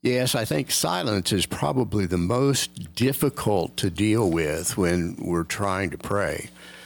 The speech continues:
It's not, uh, nearly as hard if we're, uh, thinking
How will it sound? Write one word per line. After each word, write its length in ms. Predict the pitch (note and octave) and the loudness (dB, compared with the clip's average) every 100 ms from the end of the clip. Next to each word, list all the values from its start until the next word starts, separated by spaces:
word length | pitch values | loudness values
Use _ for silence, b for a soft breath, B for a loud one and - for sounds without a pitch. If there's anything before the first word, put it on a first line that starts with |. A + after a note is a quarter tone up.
| B B B B B B B - | B B B B B B B -6
It's 200 | - D3+ | -2 2
not, 460 | D3 D3+ D#3 - | 4 4 0 0
uh, 400 | D3 A#2+ G#2+ E2+ | 2 2 2 2
nearly 440 | G2+ A2 B2 C3 G#2 | 2 2 2 4 4
as 140 | G#2+ | 2
hard 460 | - E3 B2 G#2+ A#2+ | 0 0 2 2 2
if 220 | F#2+ - | 0 0
we're, 440 | F#2+ F#2 F2 F#2 | 2 4 2 0
uh, 680 | G2+ - - - - - B2+ | -4 -8 -12 -12 -12 -10 -10
thinking 880 | - - D#3 D#3 B2+ G#2 G2 B2+ C3 | -8 -2 0 0 2 2 4 2 -2